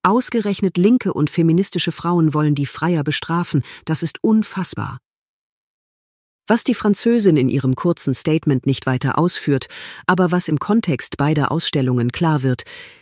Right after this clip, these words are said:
Die Sexarbeiterinnen erwarten von den anderen Frauen Verständnis und Solidarität, nicht noch mehr Verbote. Es ist eine Binsenweisheit,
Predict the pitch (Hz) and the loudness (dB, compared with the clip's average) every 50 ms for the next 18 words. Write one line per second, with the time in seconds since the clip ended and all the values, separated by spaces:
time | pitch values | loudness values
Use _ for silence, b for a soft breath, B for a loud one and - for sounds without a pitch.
0 | B B - 202 180 - 262 277 - - - 190 180 180 175 175 160 165 170 165 | B B -2 -2 0 0 -2 -4 -2 -2 0 0 2 2 2 2 2 4 4 4
1 | 160 165 - 151 135 139 139 143 160 - 156 139 - 147 135 135 127 - 139 151 | 4 2 2 0 0 0 0 0 0 0 0 0 0 0 0 0 0 2 2 2
2 | 156 151 139 135 135 - - - 139 139 135 131 - - 127 117 - - 147 151 | 2 2 2 0 0 -2 -2 -2 0 0 0 0 0 -2 -4 -4 0 0 2 0
3 | 147 - 139 127 123 - - - 139 - - 135 131 135 117 127 117 123 123 - | 2 0 -2 -2 -2 -4 -4 -4 -4 -2 -2 -2 -2 -2 -2 -4 -4 -4 -4 -4
4 | - 175 156 123 - - B B B B B B 165 - - - 156 139 - - | -2 -2 -2 -2 -4 -6 B B B B B B 0 0 2 2 2 2 2 0
5 | 139 135 127 120 - 131 120 135 151 131 - - - - _ _ _ _ _ _ | -2 -2 -2 -2 -4 -4 -2 -2 -2 -2 -2 -6 -10 -12 _ _ _ _ _ _
6 | _ _ _ _ _ _ _ _ _ _ _ _ _ _ _ _ _ _ - 202 | _ _ _ _ _ _ _ _ _ _ _ _ _ _ _ _ _ _ -2 -2
7 | - - 240 - - 214 208 208 175 - 220 233 233 185 156 151 135 131 135 135 | 0 0 -2 -2 0 2 2 2 4 4 6 6 6 4 4 2 0 0 -2 -2
8 | 143 - - 165 165 180 - | -2 -2 -2 -2 -2 -2 -2